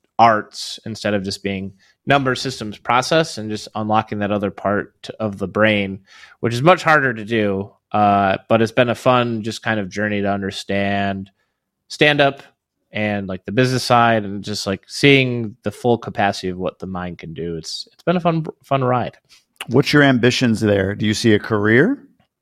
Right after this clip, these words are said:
Speaker 1: I think right now, I think the real estate will always be a career. Uh, but then, like, I think the stand-up will be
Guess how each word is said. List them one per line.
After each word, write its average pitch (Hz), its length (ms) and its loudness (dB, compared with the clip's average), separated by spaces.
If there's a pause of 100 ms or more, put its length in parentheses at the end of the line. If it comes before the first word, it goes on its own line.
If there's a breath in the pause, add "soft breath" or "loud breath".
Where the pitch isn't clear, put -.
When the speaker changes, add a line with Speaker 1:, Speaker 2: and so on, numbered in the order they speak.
Speaker 1:
I 147 60 2
think 233 180 0
right 175 220 2
now, 131 440 4
I 127 120 -4
think 135 180 -2
the 120 60 -8
real 127 160 6
estate 139 240 2
will 104 140 0
always 120 340 2
be 98 220 -4
a 110 40 -2
career. 147 480 2 (720)
Uh, 113 260 4
but 104 220 -6
then, 123 300 0
like, 113 340 -4
I 113 100 -2
think 127 360 -2
the 110 600 0
stand-up 120 500 0
will 110 80 -4
be 104 560 0